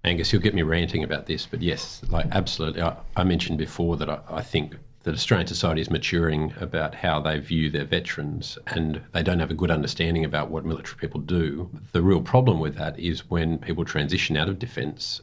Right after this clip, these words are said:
and go looking for work in the civilian workforce, and they're dealing with potential employers who, who can't relate to what they've done in their service. As Michael said, he'd had eleven years of management and leadership experience. You know, the taxpayers have invested in,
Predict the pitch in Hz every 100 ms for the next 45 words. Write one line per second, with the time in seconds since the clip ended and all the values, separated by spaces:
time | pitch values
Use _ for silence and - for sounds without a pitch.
0 | - 82 80 80 78 - - - - -
1 | - 117 98 - 82 82 82 82 73 76
2 | 87 78 80 90 117 - 64 - 85 85
3 | 87 80 80 - - - 76 85 - 76
4 | - 82 76 - 76 - - 76 - 90
5 | 82 - 73 80 - - - 73 71 -
6 | - - - 78 - 80 73 85 76 76
7 | 78 - 80 - - 85 87 - 90 85
8 | 80 78 - 82 90 85 82 82 85 -
9 | 78 73 - 92 90 82 - 80 78 82
10 | 90 87 - 80 - - 78 78 82 -
11 | 82 82 78 - 82 - 82 80 73 78
12 | 76 64 - - 76 71 69